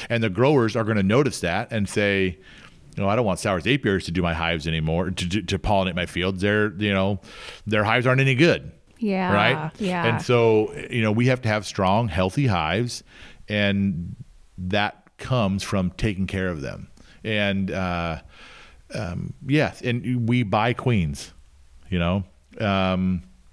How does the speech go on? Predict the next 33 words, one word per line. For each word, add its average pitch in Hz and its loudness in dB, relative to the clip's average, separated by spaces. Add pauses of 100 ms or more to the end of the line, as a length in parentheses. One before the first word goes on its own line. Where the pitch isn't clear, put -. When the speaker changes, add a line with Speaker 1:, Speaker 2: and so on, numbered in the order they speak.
(280)
Speaker 1:
we 107 0
don't, 104 -2
you 110 2
know, 107 2
and 104 0
there 101 2
are 92 0
commercial 101 -2
guys 101 0 (100)
that 98 -2
are 92 0
able 98 -2
to 98 -4
raise 101 2
their 98 0
own 104 2
queens, 107 0
and 87 2
that's 80 -2
great. 101 -2 (480)
Um, 87 0
I'm 85 -2
jealous. 95 -2 (240)
Um, 104 2 (180)
Speaker 2:
<laughs> - -10
Speaker 1:
but 135 6
we 151 6
don't 143 4
have 131 4
that 123 6
ability 113 4
right 110 2
now. 113 0